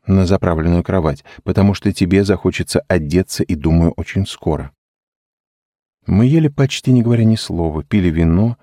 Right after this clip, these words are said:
прислушиваясь, как новые бронзовые часы отбивают по всему дому новое время. В десять Нора проводила меня в мою комнату. «Не бойся», —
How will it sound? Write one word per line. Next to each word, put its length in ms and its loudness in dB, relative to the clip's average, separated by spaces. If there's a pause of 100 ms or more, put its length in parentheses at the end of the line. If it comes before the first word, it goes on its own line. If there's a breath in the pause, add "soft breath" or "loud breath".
(260 soft breath)
прислушиваясь, 600 -2
как 220 -4
новые 360 2
бронзовые 440 0
часы 260 -6
отбивают 500 0
по 100 -2
всему 300 0
дому 360 2
новое 420 2
время. 480 -2 (920)
В 180 0
десять 560 -4 (240)
Нора 320 2
проводила 480 0
меня 280 2
в 40 -4
мою 240 -2
комнату. 640 -4 (1160)
«Не 180 2
бойся», — 480 0